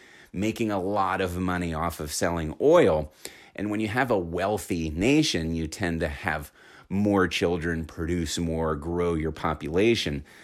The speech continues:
So it's one of the youngest and fastest growing populations supported by oil revenues,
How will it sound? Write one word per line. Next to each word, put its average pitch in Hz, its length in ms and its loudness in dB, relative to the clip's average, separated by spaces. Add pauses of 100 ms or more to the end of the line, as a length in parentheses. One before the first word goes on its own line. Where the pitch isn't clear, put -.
(120)
So - 120 -4
it's 87 120 -6
one 104 80 2
of 92 60 2
the 90 80 2
youngest 113 500 2
and 85 120 -2
fastest 98 560 -2
growing 82 220 -6
populations 85 880 -4
supported 110 640 -2
by 76 300 -6
oil 147 340 2
revenues, 90 680 0